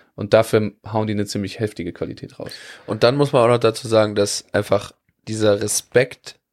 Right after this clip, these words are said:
Speaker 2: der den Spielern gebührt wird mit, er hat einen Anzug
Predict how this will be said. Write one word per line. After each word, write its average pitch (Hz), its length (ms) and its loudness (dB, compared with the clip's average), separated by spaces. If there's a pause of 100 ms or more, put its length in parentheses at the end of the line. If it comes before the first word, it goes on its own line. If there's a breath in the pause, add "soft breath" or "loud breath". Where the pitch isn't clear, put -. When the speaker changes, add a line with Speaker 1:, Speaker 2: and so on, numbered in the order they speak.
(180)
Speaker 2:
der 110 100 6
den 104 140 -2
Spielern 107 420 -2
gebührt 107 420 0
wird 104 200 -2
mit, - 180 -6
er 143 220 4
hat 160 160 0
einen 151 100 -6
Anzug - 560 -6